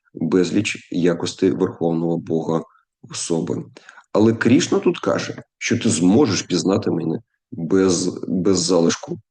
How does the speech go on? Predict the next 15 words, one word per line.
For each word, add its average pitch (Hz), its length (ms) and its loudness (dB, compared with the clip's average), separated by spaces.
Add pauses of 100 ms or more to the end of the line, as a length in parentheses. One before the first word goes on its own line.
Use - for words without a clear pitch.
(280)
<laughs> - 400 -8
повністю, 95 680 2
цілковито. 95 760 2 (840)
До 95 120 -2
речі, 104 200 2
в 85 100 2
вірші 95 260 2
сім 95 220 0
один 95 220 2
він 90 100 2 (100)
теж, 110 200 2
він 85 180 0
теж 104 220 0
обіцяв 85 400 -2
це. - 160 -4